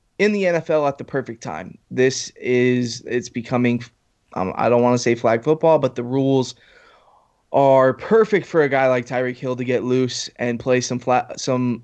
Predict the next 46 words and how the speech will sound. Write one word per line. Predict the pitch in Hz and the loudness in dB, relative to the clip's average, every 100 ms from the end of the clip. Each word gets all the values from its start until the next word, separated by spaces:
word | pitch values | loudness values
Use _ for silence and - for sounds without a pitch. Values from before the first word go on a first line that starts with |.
| - | -6
backyard | 120 127 - 127 123 | -2 -2 0 0 0
football | 131 120 117 | -2 0 0
with | 117 | 0
Patrick | 120 113 120 | -2 -4 -4
Mahomes | 123 120 117 | -4 -2 -4
throwing | 120 120 107 | -2 -4 -4
him | 104 | -4
the | 98 | -2
ball. | 95 - _ - - _ | -4 -4 _ -20 -20 _
I | - | 0
mean, | 120 120 117 110 | 2 4 2 0
especially | 123 - 139 - | -2 0 0 2
with | 131 | -2
a | - | -2
quarterback | 139 123 127 127 | 0 0 0 -2
like | 127 | -6
Patrick | 123 120 123 | -4 -4 -4
Mahomes, | 127 139 156 156 - _ _ | -6 -2 -2 -4 -12 _ _
he | - | -6
can | 143 147 | -2 0
make | 131 131 | 0 -2
a | |
guy | 120 120 | 0 0
like | 120 120 | 0 -2
Tyreek | 117 117 120 | -4 -4 -4
Hill | - - 147 139 123 120 - _ | -10 0 2 4 2 -2 -10 _
elite | 131 131 165 131 - - _ _ | -2 0 2 0 -2 -14 _ _
because | 123 135 123 | -4 0 0
of | 120 113 | 0 -4
the | 120 | -4
time | - 131 135 | -4 -4 -2
he | 143 156 | -2 -4
buys | 131 113 120 120 117 | 0 0 2 0 -2
with | 123 | -4
his | 123 123 | -4 -6
arm | - 123 120 120 123 _ _ - | -2 2 2 0 -4 _ _ -2
and | 123 | 2
that | 120 | 2
he | 135 127 | 0 0
can | 123 | 0
just | 123 - - | -2 -4 -4
chuck | - 160 135 - | -2 0 0 2
it | 131 - | 0 -2
and | 123 | -6
let | 120 120 | -6 -8
Tyree | - 131 127 127 127 120 | -8 -4 -2 -2 -4 -4